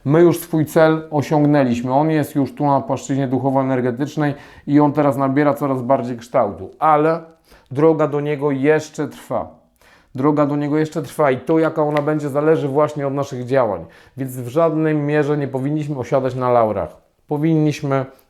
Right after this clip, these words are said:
dalej konsekwentnie pracować nad sobą i w swoim otoczeniu poszerzać ten krąg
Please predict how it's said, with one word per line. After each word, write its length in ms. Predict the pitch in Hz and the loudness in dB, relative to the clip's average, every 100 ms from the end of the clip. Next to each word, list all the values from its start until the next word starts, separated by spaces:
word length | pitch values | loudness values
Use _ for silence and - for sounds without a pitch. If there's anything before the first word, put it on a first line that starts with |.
| - | -12
dalej 460 | 113 139 139 131 | 2 4 4 2
konsekwentnie 720 | 127 135 123 131 - 131 120 | -2 -6 -2 -4 0 -2 -2
pracować 420 | 120 117 135 123 120 | -2 -2 0 0 0
nad 180 | 110 | -4
sobą 360 | - 131 123 123 123 - - | -2 -2 0 -4 -6 -14 -12
i 60 | |
w 60 | 127 | -10
swoim 380 | - 147 139 135 | -2 0 0 -2
otoczeniu 580 | 120 123 135 131 127 120 - _ | -6 -2 0 0 -2 -8 -16 _
poszerzać 500 | - 127 151 143 135 - | -6 0 2 4 2 0
ten 200 | 123 113 | -4 -4
krąg 440 | 110 135 135 123 | 0 2 2 0